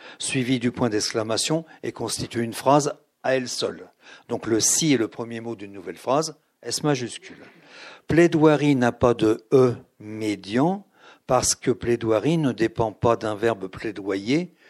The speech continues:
se terminant en O Y E R. Vous avez un E médian quand le substantif fait partie de la famille d'un verbe se terminant en O Y E R. Aboyer donne aboiement,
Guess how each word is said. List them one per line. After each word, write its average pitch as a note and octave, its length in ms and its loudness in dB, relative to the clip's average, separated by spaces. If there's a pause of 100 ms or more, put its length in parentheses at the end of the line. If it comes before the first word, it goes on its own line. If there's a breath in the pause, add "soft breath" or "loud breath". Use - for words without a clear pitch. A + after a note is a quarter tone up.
(120 soft breath)
se - 220 -8
terminant A2 800 -4
en C3 220 -2 (140)
O C#3+ 340 4
Y A2 540 -4 (120)
E - 200 2
R. B2+ 440 -2 (560 soft breath)
Vous C3+ 240 0
avez C#3 340 4
un B2+ 260 0 (120)
E C#3+ 160 8
médian B2 640 0 (500 soft breath)
quand C3+ 260 0
le A#2 160 0
substantif B2+ 800 -4
fait A#2 140 -2
partie B2 440 -4 (680)
de A2+ 80 -20
la A#2 120 -14
famille A#2+ 360 -4
d'un A#2 160 2
verbe A2+ 240 2
se A2+ 140 0
terminant G#2 580 -2
en - 340 -4
O A#2 160 4
Y G2+ 400 -6
E C3 260 -2
R. F3 40 -8 (320 soft breath)
Aboyer A2+ 640 2
donne G#2 260 -2
aboiement, G#2 960 -8